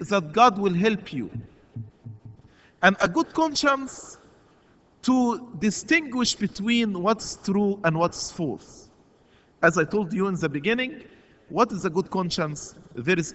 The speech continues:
a strict conscience and a loose conscience. A good conscience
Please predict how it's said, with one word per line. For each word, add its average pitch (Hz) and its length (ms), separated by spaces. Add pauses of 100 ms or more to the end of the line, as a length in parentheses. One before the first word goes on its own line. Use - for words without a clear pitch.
a - 20
strict - 400 (120)
conscience 214 360 (120)
and 175 140
a 156 80
loose 185 220
conscience. - 480 (480)
A 151 60
good 226 240
conscience 240 640